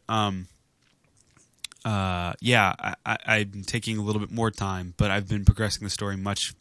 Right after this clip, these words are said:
quicker than I ever did with, like, Fallout Three or New Vegas.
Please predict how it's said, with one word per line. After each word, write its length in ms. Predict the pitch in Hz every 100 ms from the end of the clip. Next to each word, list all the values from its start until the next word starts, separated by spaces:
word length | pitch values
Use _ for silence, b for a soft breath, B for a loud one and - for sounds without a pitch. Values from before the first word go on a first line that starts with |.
| _ -
quicker 380 | - 135 117
than 120 | 101 98
I 120 | 95
ever 160 | 92 95
did 240 | 98 95
with, 380 | 95 92 - - b b b b b b -
like, 200 | 95 90
Fallout 340 | - 101 90
Three 200 | - 95
or 60 | 85
New 80 | 85
Vegas. 500 | 90 90 87 -